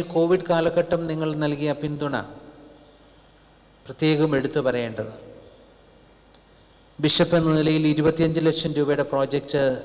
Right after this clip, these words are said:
ഞാൻ മനസ്സിൽ കണ്ട് അഡ്മിനിസ്ട്രേറ്റീവ് കമ്മിറ്റി വിളിച്ചപ്പോൾ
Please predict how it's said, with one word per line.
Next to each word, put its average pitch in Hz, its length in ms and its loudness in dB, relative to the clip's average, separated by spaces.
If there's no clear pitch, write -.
ഞാൻ 135 140 -8
മനസ്സിൽ 127 400 -4
കണ്ട് 123 240 -2
അഡ്മിനിസ്ട്രേറ്റീവ് 135 680 -8
കമ്മിറ്റി 135 300 -6
വിളിച്ചപ്പോൾ 127 480 -4